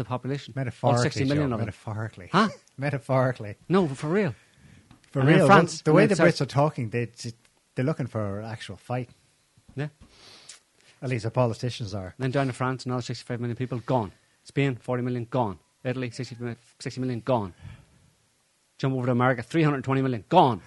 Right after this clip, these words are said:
Speaker 1: <laughs> Overnight. Believe, Neil, believe. Are you not taking enough copium?
Speaker 2: <clears throat> Have
Speaker 1: Take
Speaker 2: you
Speaker 1: more
Speaker 2: se-,
Speaker 1: copium.
Speaker 2: <clears throat> have you seen these, um, hints that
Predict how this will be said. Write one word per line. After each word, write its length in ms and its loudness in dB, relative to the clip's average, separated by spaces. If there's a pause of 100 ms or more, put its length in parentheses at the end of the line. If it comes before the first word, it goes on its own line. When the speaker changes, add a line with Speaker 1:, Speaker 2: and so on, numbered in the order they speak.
(140)
Speaker 1:
<laughs> 200 -8
Overnight. 460 6 (1300)
Believe, 320 10
Neil, 160 4
believe. 500 8 (720)
Are 80 -2
you 80 0
not 80 -2
taking 200 -2
enough 160 -2
copium? 400 -2 (580)
Speaker 2:
<clears throat> 260 -10
Have 300 4 (200)
Speaker 1:
Take 120 0
Speaker 2:
you 60 -2
Speaker 1:
more 80 2
Speaker 2:
se-, 80 -4
Speaker 1:
copium. 300 -2 (100)
Speaker 2:
<clears throat> 100 -6
have 180 2
you 80 -2
seen 360 -4
these, 300 -2
um, 500 -2 (720)
hints 360 -4
that 200 -6